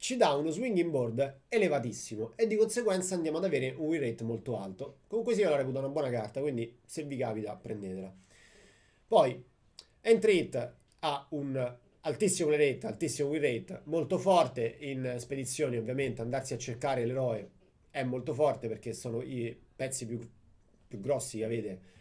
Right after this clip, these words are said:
eh, nel mazzo e quindi giocarli poi vi assicura un win rate elevato. Dopo aver giocato questa giocherete anche l'eroe e di conseguenza il vostro win rate sale. L'Ancient Yeti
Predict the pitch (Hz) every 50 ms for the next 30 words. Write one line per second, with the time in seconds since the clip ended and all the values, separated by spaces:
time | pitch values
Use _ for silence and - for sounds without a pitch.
0 | - - - - - - - 113 - - 151 190 196 170 160 156 131 - - 113
1 | - 143 127 117 113 - 123 113 120 151 139 147 135 127 120 120 117 113 131 127
2 | 120 117 120 120 - 143 120 120 117 - - 139 123 117 110 110 110 - - 135
3 | 127 120 120 110 117 107 104 101 - - - - - 135 123 120 123 107 98 92
4 | 95 - 123 127 123 120 117 - 120 123 120 131 127 110 - - 104 95 110 117
5 | 120 113 110 107 104 98 - 135 131 175 175 143 120 107 98 92 - - 120 113
6 | 127 123 127 117 120 - 147 120 110 101 98 - - 107 117 120 113 113 117 110
7 | - 120 117 113 110 101 95 95 - - - 90 90 85 - - _ _ _ -
8 | - - - - - - - - _ - _ _ _ _ _ _ _ _ _ _
9 | _ 247 269 240 - - 180 165 135 170 202 180 151 143 143 196 220 - -